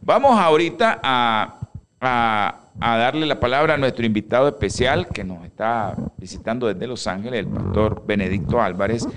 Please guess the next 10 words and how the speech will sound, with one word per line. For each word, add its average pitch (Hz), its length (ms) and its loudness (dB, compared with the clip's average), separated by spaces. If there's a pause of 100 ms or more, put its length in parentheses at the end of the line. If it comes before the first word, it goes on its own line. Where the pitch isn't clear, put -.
(180)
Pastor, 131 540 2 (220)
sea 170 360 4
bienvenido 151 560 4
al 131 120 2
programa 147 420 4
Salud 139 560 4
y 127 100 6
Vida 147 240 8
en 131 80 4
Abundancia. 160 760 4